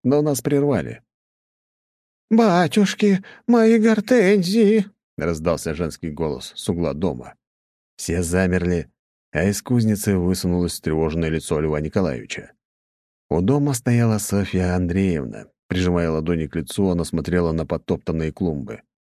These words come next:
"Вы что, окаянные, делаете?" — воскликнула она. "Софья Андреевна!" — удивился граф и моментально вытянулся по струнке, спрятав меч. "Что?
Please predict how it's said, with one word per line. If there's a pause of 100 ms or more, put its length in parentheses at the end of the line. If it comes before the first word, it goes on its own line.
(540)
"Вы
что,
окаянные,
делаете?" — (380)
воскликнула
она. (840)
"Софья
Андреевна!" — (360)
удивился
граф (100)
и
моментально
вытянулся
по
струнке,
спрятав
меч. (460)
"Что?